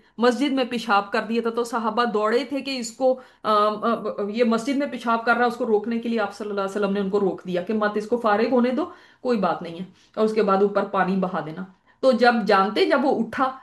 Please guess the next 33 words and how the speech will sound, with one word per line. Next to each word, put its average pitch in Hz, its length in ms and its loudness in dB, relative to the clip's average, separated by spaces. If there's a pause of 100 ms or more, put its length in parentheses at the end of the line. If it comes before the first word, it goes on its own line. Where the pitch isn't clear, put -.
(720)
तो 269 80 4
आप 214 200 4
सल्लल्लाहु 185 260 -4
अलैहि 180 140 -2
वसल्लम 185 240 -2
ने 208 100 -2
उसको 220 300 -4
सिखाया, 240 460 -4
समझाया 262 520 -2
कि - 160 -14
देखो, 302 200 -4
इस - 180 -2
तरह 254 160 -2
से 262 120 -2
नहीं, 208 420 0 (140)
मतलब, 175 300 -4
करना 165 300 -4
ना। 220 180 -8 (520)
तो 359 120 2
उसने 311 720 0
उसके 302 280 -2
बाद 302 240 2
पता 320 160 0
है 403 60 6
क्या 381 200 2
कहा? 285 300 -4 (100)
उसने 302 200 -4
कहा, 302 140 2
"अल्लाह, 285 540 0 (280)
मेरे 269 300 4
ऊपर 453 300 6
रहमत 349 440 2
कर 349 140 2